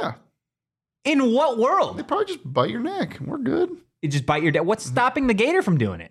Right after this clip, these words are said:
Speaker 1: No, the gator's death rolling you. It's bringing you
Speaker 2: Ooh, a
Speaker 1: underneath.
Speaker 2: bear. A bear's a good,
Speaker 1: Mm.
Speaker 2: like, epic story.
Speaker 1: It's bringing you underneath its, like, log lair, and then it's gonna, like,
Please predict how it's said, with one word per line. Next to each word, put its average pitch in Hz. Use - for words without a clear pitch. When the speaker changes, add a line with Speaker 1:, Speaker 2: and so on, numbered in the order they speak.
Speaker 1:
No, 175
the 185
gator's 190
death 160
rolling 170
you. 170
It's 135
bringing 160
you 165
Speaker 2:
Ooh, 143
a -
Speaker 1:
underneath. 156
Speaker 2:
bear. 160
A 139
bear's 160
a 156
good, 143
Speaker 1:
Mm. -
Speaker 2:
like, 120
epic 120
story. 92
Speaker 1:
It's 131
bringing 147
you 165
underneath 131
its, 120
like, 110
log 107
lair, 107
and 110
then 113
it's 113
gonna, 117
like, 104